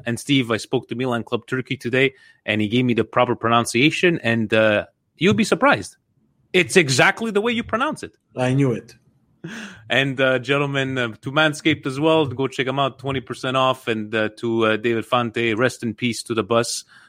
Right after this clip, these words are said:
Speaker 1: Hopefully, uh, we can get a, uh, we can get a Winnebago for next year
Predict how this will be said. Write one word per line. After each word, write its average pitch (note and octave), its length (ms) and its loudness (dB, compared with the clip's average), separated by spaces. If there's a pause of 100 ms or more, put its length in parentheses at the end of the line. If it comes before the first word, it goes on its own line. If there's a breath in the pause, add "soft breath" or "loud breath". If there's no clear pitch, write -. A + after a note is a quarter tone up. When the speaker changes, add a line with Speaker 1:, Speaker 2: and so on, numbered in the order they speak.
(100)
Speaker 1:
Hopefully, A2+ 680 4
uh, G2 60 4
we G#2+ 160 0
can G#2 160 -4
get G#2 180 2
a, G2 320 4
uh, F#2 380 2
we F#2+ 140 -6
can G2 160 -6
get G2 160 0
a F#2 100 0
Winnebago G2+ 720 2
for G2 340 -2
next - 300 -4
year G#2+ 220 0